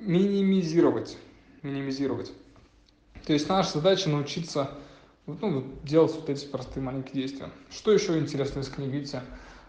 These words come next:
Одна идея, но она разжевана просто с разных сторон автором. Но суть такая, что маленькие действия, которые ты будешь совершать часто, приведут к большим результатам.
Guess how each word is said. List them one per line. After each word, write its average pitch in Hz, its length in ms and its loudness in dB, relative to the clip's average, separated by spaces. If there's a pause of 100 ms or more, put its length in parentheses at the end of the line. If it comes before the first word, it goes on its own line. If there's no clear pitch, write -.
(180)
Одна 156 360 6
идея, 214 260 2
но 143 200 4
она 165 280 8
разжевана 151 580 6
просто 160 360 2
с - 100 -4
разных 143 320 4
сторон 208 480 4 (440)
автором. - 480 0 (1120)
Но 156 160 2
суть 196 260 -4
такая, 175 480 0 (640)
что - 220 -2
маленькие 190 540 2
действия, 202 540 0 (220)
которые 156 400 4
ты 147 100 -2
будешь 143 340 -4
совершать 156 380 0
часто, 220 320 2
приведут 151 380 0
к 135 40 -4
большим 131 340 0
результатам. 123 480 -2